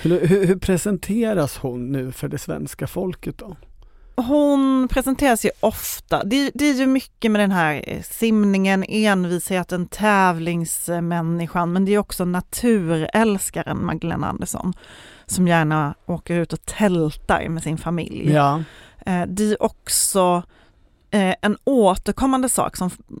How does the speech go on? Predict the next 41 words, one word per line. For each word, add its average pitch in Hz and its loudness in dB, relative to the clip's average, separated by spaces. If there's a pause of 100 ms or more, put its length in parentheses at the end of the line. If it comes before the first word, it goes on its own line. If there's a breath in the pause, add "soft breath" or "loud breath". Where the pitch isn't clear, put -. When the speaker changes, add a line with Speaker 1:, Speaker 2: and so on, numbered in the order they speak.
Speaker 2:
liksom 175 -4
berättas 175 -4
om 175 0
redan 175 2
på 190 -2
den 175 0
här 254 2
tiden 165 -2
och 160 -2
sen 165 -2
har 160 -2
följt 165 -8
med 226 2
Magdalena 220 0
Andersson 165 0 (560 soft breath)
under 170 2
hennes 170 -2
år 165 -2
som 165 -4
politiker. 170 -4
Det 190 0
är 180 0
ju 170 2
det 165 -2
här 160 -4
med 156 -2
att - -10
hon 160 -4
går 165 -2
runt 160 -2
med 160 -4
ett - -18
ägg 175 -4
i 180 -2
handväskan. 175 -2 (760 soft breath)
Speaker 1:
Alltså, 165 0
inte 156 2
samma 143 0
ägg 135 -4
hela 139 -2
tiden? 139 -4